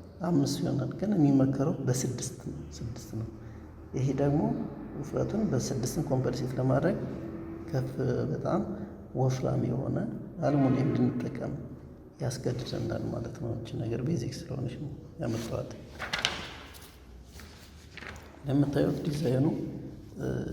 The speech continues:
ነምበር ኦፍ ተርን አሁን ሪሉ፣ ሪሉ ላይ አይታችሁት ከሆነ ሪሉ ላይ የተጠቀመው ይሄ ነው።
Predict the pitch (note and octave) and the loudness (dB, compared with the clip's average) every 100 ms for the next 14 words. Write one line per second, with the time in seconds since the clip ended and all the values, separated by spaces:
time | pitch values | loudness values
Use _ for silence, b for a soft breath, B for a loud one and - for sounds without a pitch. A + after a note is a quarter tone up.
0 | - C3+ C3+ C#3 - - C3+ C#3 D#3 C#3 | 0 4 6 4 2 2 4 6 6 8
1 | D3+ D#3 D3 D3+ D3 C#3+ C3 B2+ B2+ B2 | 8 8 8 8 8 8 6 6 4 2
2 | - - - C#3 F3 - - - - - | -2 -4 0 2 4 2 -4 -6 -8 -12
3 | - - - - B2+ C3+ C3+ C3 B2 C3 | -6 -4 0 4 6 6 6 4 2 2
4 | - B2+ C#3+ D3+ G3+ G#3 B2 B2 D3+ | 0 0 2 4 4 4 2 2 2